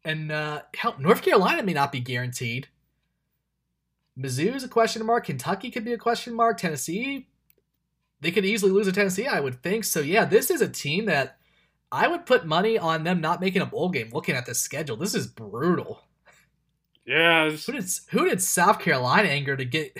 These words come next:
Speaker 1: have your two S E C West teams be Bama and Texas A and M?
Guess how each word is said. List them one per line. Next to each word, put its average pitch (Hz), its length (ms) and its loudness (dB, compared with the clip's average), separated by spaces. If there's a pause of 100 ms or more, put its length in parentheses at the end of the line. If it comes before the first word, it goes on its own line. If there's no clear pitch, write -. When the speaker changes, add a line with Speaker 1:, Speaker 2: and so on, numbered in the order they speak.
(380)
Speaker 1:
have 185 200 2
your 165 80 -4
two 190 300 -2
S 165 220 2
E 196 60 2
C 185 180 4
West 156 360 0
teams 160 260 -2
be 135 300 -8 (300)
Bama 160 480 0
and 135 120 -4
Texas 175 460 -4
A 156 140 -4
and 131 120 -6
M? 131 320 -6